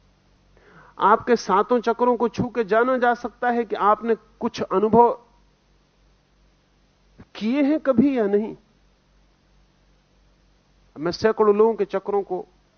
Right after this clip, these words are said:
चक्रों पर प्रयोग किया हूं, तो मैं हैरान हुआ कि, कि एकाध या ज्यादा से ज्यादा दो चक्रों के सिवाय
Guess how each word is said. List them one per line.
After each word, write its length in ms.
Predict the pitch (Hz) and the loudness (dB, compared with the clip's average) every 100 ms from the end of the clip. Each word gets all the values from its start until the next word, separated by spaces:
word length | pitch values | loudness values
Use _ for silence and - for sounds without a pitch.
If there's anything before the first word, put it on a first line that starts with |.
| _ _ _ _ _ _ _ | _ _ _ _ _ _ _
चक्रों 300 | - 180 214 | -10 -6 -4
पर 160 | 220 208 | -2 -4
प्रयोग 520 | 185 - 233 269 - - | -2 -2 0 -2 -4 -4
किया 180 | 151 | -2
हूं, 320 | 127 113 117 110 _ _ _ _ _ _ | -2 -6 -14 -18 _ _ _ _ _ _
तो 80 | 202 | -2
मैं 100 | 226 | 0
हैरान 340 | 214 220 269 285 | 2 2 2 2
हुआ 320 | 190 175 202 | 2 2 2
कि, 140 | 208 214 - _ _ _ _ _ _ _ _ _ _ _ | -2 -10 -12 _ _ _ _ _ _ _ _ _ _ _
कि 100 | 226 196 - - _ _ _ - | -14 -12 -14 -20 _ _ _ -2
एकाध 640 | 233 247 285 311 294 202 - _ _ _ _ _ | 0 4 6 6 4 0 -20 _ _ _ _ _
या 240 | 202 220 208 | -4 0 0
ज्यादा 380 | 170 214 226 208 | 0 0 0 -4
से 120 | 160 | -4
ज्यादा 280 | 190 185 175 | -2 0 -2
दो 280 | 160 196 233 | 0 0 0
चक्रों 380 | 196 - 175 165 | -2 -2 -2 -2
के 160 | 143 | -4
सिवाय 540 | 131 127 120 117 120 | -4 -4 -2 -4 -6